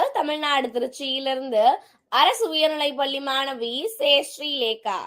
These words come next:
ஆவணி மாத இரண்டாவது ஞாயிற்றுக்கிழமையொட்டி சமயபுரம் மாரியம்மன் தங்க சிம்ம வாகனத்தில் வீதி உலா. கிரிக்கெட்டில் இருந்து ஓய்வு பெற்றார் புஜாரா.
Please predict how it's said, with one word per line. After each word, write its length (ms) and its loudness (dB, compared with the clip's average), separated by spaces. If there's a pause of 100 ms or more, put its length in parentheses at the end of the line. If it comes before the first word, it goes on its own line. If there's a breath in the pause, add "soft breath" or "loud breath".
(1000)
ஆவணி 520 4
மாத 520 4
இரண்டாவது 840 2 (180)
ஞாயிற்றுக்கிழமையொட்டி 1300 0 (180)
சமயபுரம் 680 -2
மாரியம்மன் 680 -2 (100)
தங்க 340 0
சிம்ம 380 -4
வாகனத்தில் 920 -2
வீதி 340 -6
உலா. 520 -8 (1000)
கிரிக்கெட்டில் 640 2
இருந்து 520 2
ஓய்வு 380 2
பெற்றார் 560 2
புஜாரா. 560 -2